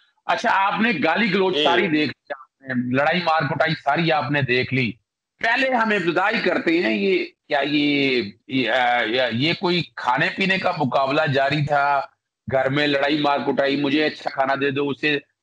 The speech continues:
Speaker 1: ये क्या हो रहा था? ये दंगा मुश्ती क्या समझते हैं, इसका culture का आप क्या समझ रहे हैं, क्या देख रहे हैं सब सारे मसले में?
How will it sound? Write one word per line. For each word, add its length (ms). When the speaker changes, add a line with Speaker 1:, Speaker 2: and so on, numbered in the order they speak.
Speaker 1:
ये 60
क्या 240
हो 220
रहा 200
था? 40
ये 140
दंगा 260
मुश्ती 280
क्या 240
समझते 460
हैं, 100
इसका 200
culture 640
का 280
आप 320
क्या 200
समझ 340
रहे 140
हैं, 100
क्या 200
देख 280
रहे 100
हैं 80
सब 140
सारे 280
मसले 320
में? 100